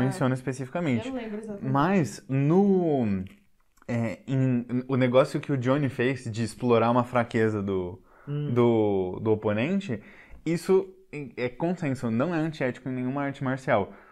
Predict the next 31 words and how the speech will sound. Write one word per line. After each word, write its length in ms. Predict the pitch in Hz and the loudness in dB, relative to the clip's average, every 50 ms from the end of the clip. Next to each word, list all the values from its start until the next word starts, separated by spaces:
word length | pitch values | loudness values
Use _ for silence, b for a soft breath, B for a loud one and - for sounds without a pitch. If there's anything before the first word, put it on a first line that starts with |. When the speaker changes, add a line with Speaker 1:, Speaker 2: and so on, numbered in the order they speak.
| B B | B B
Speaker 1:
Porque 220 | B 135 127 - 147 | B -4 -2 -2 -2
se 120 | 143 - 151 | -2 -4 -2
o 20 | |
cara 220 | - - 170 196 | 2 2 2 2
tá 100 | 196 196 | 2 2
lutando 560 | 180 170 170 160 156 143 123 117 110 107 104 - - | 2 2 2 0 0 0 0 0 0 -2 -4 -6 -4
lesionado, 840 | 120 117 113 117 113 117 107 101 104 120 147 175 160 123 95 - b b b b b b b | 0 2 2 2 2 0 -2 0 0 0 -2 -2 -2 -4 -6 -6 b b b b b b b
ele 120 | - 123 120 | -6 -4 -2
tá 120 | - 127 | 0 2
lutando 240 | 123 117 - 120 113 | 0 2 0 -2 -2
porque 120 | - - | 0 0
ele 100 | 120 127 | 0 0
quis, 440 | 139 - - 214 165 127 110 - - | 0 0 0 0 0 0 0 -4 -8
ele 140 | 95 95 98 | -6 -6 -4
tá 100 | 98 98 95 98 101 | -2 -2 -2 -2 -2
Speaker 3:
Sim. 200 | 104 107 143 - | -4 -6 -8 -6
Speaker 1:
fazendo. 540 | - - 120 117 120 151 185 160 131 110 - B B 143 | -2 2 2 2 4 4 2 2 2 0 -2 B B -12
Speaker 3:
Hum. 140 | 147 139 127 B B B | -10 -10 -10 B B B
Speaker 1:
Só 180 | B - 175 175 | B 2 2 2
que 140 | 170 - 170 | 2 2 0
isso 180 | 185 185 185 | 0 0 0
é 40 | 185 | -2
uma 100 | 185 185 | -2 -2
coisa 220 | 180 180 175 175 | -2 -2 -2 -2
super 280 | 165 - 180 160 180 175 | -2 -4 -4 -2 -2 0
normal, 400 | 175 196 202 196 180 151 139 139 | 0 0 0 2 2 2 2 0
tipo, 360 | 135 - - 135 131 - 135 123 | -2 -4 -6 -8 -6 -6 -6 -4
por 160 | 123 131 127 | 0 2 2
exemplo, 340 | 127 120 123 120 117 117 113 | 2 2 2 0 -2 -2 -2
no 120 | 110 117 117 | -2 0 2
boxe, 520 | 110 113 120 120 117 - - - - - | 4 6 6 6 6 2 -10 -18 -20 -20